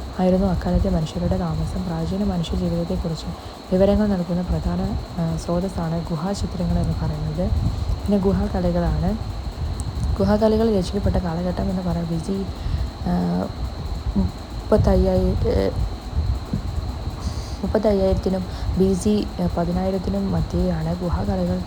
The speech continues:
ഏറ്റവും അധികം കണ്ടെത്തിയ പഠ-, കണ്ടെത്തി പഠനം നടത്തിയിട്ടുള്ളത് സ്പെയിനിലും ഫ്രാൻസിലുമാണ്. മൃഗങ്ങളുടെ ചിത്രങ്ങൾ കാണപ്പെടുന്ന ഗുഹകൾ ഷോവെ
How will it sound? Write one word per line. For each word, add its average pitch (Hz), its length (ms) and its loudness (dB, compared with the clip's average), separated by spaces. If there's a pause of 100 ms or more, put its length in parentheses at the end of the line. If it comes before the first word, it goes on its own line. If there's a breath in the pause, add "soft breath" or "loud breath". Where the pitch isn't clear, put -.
(400 loud breath)
ഏറ്റവും 208 340 0
അധികം 180 500 2 (400)
കണ്ടെത്തിയ 185 560 2
പഠ-, 180 460 -4
കണ്ടെത്തി 180 280 -2
പഠനം 185 340 -2
നടത്തിയിട്ടുള്ളത് 175 600 -2
സ്പെയിനിലും 175 520 0 (420 loud breath)
ഫ്രാൻസിലുമാണ്. 170 840 0 (200)
മൃഗങ്ങളുടെ 196 360 2
ചിത്രങ്ങൾ 185 440 0
കാണപ്പെടുന്ന 180 380 -2
ഗുഹകൾ 175 420 0
ഷോവെ 175 460 0